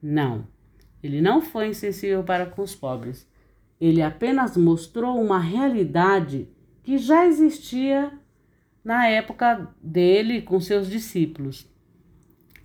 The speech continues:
E que, se os seus discípulos quisessem fazer boas obras, eles sempre teriam essa oportunidade, porque Jesus sabia que no mundo existiam e existem guerras,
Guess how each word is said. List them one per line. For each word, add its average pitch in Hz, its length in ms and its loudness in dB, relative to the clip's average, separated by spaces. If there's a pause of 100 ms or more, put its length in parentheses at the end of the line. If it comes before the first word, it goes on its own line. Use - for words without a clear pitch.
E 262 180 0
que, 160 520 0
se - 220 -8
os 170 140 -2
seus 311 340 4
discípulos 220 640 -2
quisessem 196 580 -2
fazer 170 460 -4
boas 214 460 2
obras, 214 560 -2 (400)
eles 180 320 -4
sempre 349 500 2
teriam 285 500 2
essa 262 400 -2
oportunidade, 254 1120 -2 (800)
porque 165 360 0
Jesus 139 380 -6
sabia 220 840 0 (160)
que 254 140 -8
no 294 160 6
mundo 196 540 2
existiam 220 840 -2
e 240 80 2
existem 233 600 2
guerras, 185 640 0